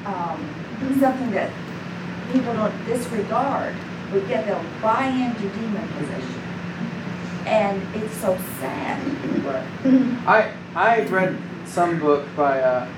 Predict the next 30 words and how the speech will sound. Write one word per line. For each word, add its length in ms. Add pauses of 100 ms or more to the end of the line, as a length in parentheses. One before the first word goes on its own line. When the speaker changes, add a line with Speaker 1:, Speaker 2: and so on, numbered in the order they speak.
(120)
Speaker 2:
a 40
sociologist, 920
I 40
can't 320
remember 300
the 80
name 220
of 120
it, 140
but, 200
like, 180 (1300)
so 80
it 60
doesn't 220
help 160
as 120
much. 240 (680)
Um, 160
it's 120
a 60
sociologist 640
out 120
of 300
Baylor 340
named 240
Rodney 340
Stark. 420
I 140
can't 140
remember 400